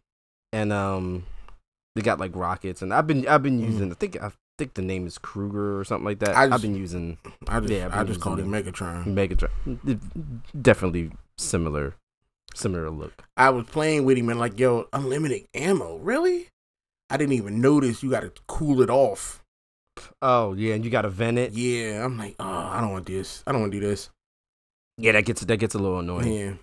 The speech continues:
Speaker 1: Not gonna lie.
Speaker 2: And D P S wise, the standard dude.
Speaker 1: Oh, um, whatever the assault, uh,
Speaker 2: Yeah.
Speaker 1: one is with the rifle and
Speaker 2: Yeah, I've tried 'em all. I'm like, "Nah, I'ma just stick." I,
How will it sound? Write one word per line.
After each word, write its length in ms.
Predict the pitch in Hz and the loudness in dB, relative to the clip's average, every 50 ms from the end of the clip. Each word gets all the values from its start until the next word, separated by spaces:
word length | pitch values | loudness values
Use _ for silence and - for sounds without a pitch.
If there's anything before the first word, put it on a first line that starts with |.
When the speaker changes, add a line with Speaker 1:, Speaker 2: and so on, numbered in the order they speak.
| _ _ - - | _ _ -8 -6
Speaker 1:
Not 140 | 82 80 | -6 -4
gonna 140 | - 82 82 | -4 -4 -4
lie. 160 | 80 76 76 - - - - | -4 -6 -8 -10 -14 -16 -8
Speaker 2:
And 180 | - 110 113 98 | -4 -4 -4 0
D 140 | 120 127 131 | 0 0 0
P 240 | 127 - 127 123 127 | 0 0 4 6 6
S 200 | 131 131 131 131 | 6 6 4 0
wise, 640 | 123 117 117 117 117 117 117 120 113 110 - - _ - - - - _ _ _ _ _ _ - | 0 2 2 2 2 0 0 -2 -2 -4 -8 -12 _ -20 -20 -20 -20 _ _ _ _ _ _ -14
the 80 | 110 - | -10 -10
standard 480 | - - 131 123 127 123 131 120 104 | -4 -2 0 0 4 4 4 4 4
dude. 400 | 117 127 131 131 127 117 117 - - - - _ _ _ _ _ _ _ _ _ _ _ _ _ _ _ _ _ _ - | 2 2 4 4 4 2 0 -4 -6 -18 -20 _ _ _ _ _ _ _ _ _ _ _ _ _ _ _ _ _ _ 0
Speaker 1:
Oh, 160 | 151 131 117 110 | 2 2 4 4
um, 760 | 110 107 107 104 101 101 101 98 98 95 92 92 87 82 - _ _ _ _ _ _ _ _ _ _ _ _ _ _ _ _ _ _ _ - | 4 2 2 0 0 -2 -2 -4 -4 -6 -6 -8 -8 -10 -14 _ _ _ _ _ _ _ _ _ _ _ _ _ _ _ _ _ _ _ -2
whatever 380 | 131 156 156 160 143 123 120 | 0 4 6 6 6 4 4
the 140 | 107 113 107 | 0 0 -2
assault, 380 | 101 - - 135 113 113 - _ _ - 107 | -2 0 0 2 2 0 0 _ _ -10 -6
uh, 80 | 107 120 | -2 0
Speaker 2:
Yeah. 300 | 127 127 120 117 110 107 | 2 2 2 2 0 -2
Speaker 1:
one 260 | 101 110 107 101 95 | -2 -4 -4 -4 -4
is 220 | 95 95 92 - | -4 -6 -6 -6
with 120 | - 107 - | -8 -8 -6
the 60 | 107 | -4
rifle 640 | 98 98 98 98 - - 104 104 101 101 101 95 92 | -4 -2 -4 -4 -4 -4 -4 -4 -2 -4 -4 -4 -4
and 220 | 90 90 90 90 - _ _ _ _ _ _ _ - | -4 -4 -6 -8 -10 _ _ _ _ _ _ _ -10
Speaker 2:
Yeah, 240 | 107 110 107 110 110 | -6 -4 -2 -2 -2
I've 80 | 110 - | -2 0
tried 220 | - 143 127 123 127 | 4 4 6 6 4
'em 100 | 120 120 | 4 4
all. 240 | 117 117 117 113 113 | 4 4 4 2 2
I'm 60 | 113 | 0
like, 300 | 110 107 104 110 - - | 0 -2 -2 -6 -8 -8
"Nah, 300 | 104 104 95 95 95 98 | -6 -6 -6 -6 -6 -6
I'ma 140 | 104 110 110 | -4 -6 -6
just 180 | 101 107 - | -6 -8 -10
stick." 240 | - - 110 107 104 _ _ - _ - | -6 -6 -6 -6 -6 _ _ -18 _ -2
I, 80 | 139 | 0